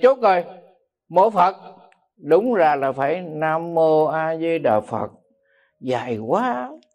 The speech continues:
người ta đi gọi nên làm cho mau, ở trong niệm dài dòng,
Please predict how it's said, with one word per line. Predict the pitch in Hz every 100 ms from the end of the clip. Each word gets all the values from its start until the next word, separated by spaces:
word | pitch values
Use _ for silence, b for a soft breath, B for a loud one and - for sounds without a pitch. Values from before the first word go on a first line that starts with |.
| _
người | 131 120
ta | 131
đi | 147 147
gọi | 127 98 135
nên | 143 143 139
làm | 143 143 127 127
cho | 151
mau, | 165 156 160
ở | 120 165
trong | 220 139
niệm | 127 151
dài | 143 120 135
dòng, | 139